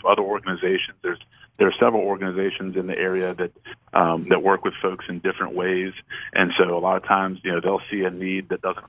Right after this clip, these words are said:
fall under what they do, and so they'll call us up and say, "Hey, you know, this family that we're working with, you know, we noticed their, their pipes are leaking or their roof is leaking or something like that." And so we'll team up with them to go out there and, and help get it fixed up. Um,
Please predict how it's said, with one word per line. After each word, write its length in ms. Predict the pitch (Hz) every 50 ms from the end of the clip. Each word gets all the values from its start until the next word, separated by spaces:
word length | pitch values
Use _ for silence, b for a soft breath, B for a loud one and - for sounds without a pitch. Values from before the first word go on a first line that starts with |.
| -
fall 280 | - 92 90 92 92 90
under 140 | 90 90 90
what 160 | 87 90 85 -
they 180 | 87 90 92 92 -
do, 320 | 90 90 87 87 90 - B B B B B B
and 120 | 92 87 -
so 80 | - 87
they'll 140 | 85 90 87
call 280 | - - 90 87 90 90
us 60 | - -
up 200 | 92 90 87 -
and 100 | 87 82 -
say, 80 | 90 85
"Hey, 200 | 85 92 90 87
you 80 | 85 85
know, 80 | 85
this 120 | 85 87 - -
family 260 | - 90 87 90 85
that 120 | 82 85 -
we're 80 | 87
working 420 | 85 85 90 87 85 - - 90 87
with, 220 | 90 90 90 90 - - B B B B B
you 60 | - 90
know, 80 | 85
we 80 | 85 85
noticed 300 | 85 85 85 85 85 - -
their, 280 | 92 90 85 85 82 - _
their 120 | 90 85
pipes 320 | - - 95 92 90 - -
are 60 | 90 85
leaking 400 | 85 87 87 - - 90 90 90
or 80 | 85 80
their 120 | 80 80
roof 200 | 80 92 87 80
is 100 | - 90 -
leaking 420 | 90 87 82 - - 90 85 87 85
or 100 | 85 -
something 180 | - 87 85 87
like 160 | 85 82 -
that." 220 | - 85 87 85 - _ B B B B B B -
And 160 | 82 82 -
so 60 | 90
we'll 160 | 82 82 82 -
team 240 | - 95 90 90
up 140 | 90 85 -
with 120 | 90 82 -
them 240 | 98 87 87 87 87
to 80 | 87
go 120 | 85 90 85
out 160 | 85 85 -
there 160 | - 87 85 82
and, 140 | 82 85
and 160 | 73 85 87 -
help 180 | 92 85 - -
get 100 | 87 80
it 100 | 73 -
fixed 280 | - 87 85 - - -
up. 180 | 87 87 82 - _ B B B B B B B -
Um, 340 | 87 82 82 80 78 80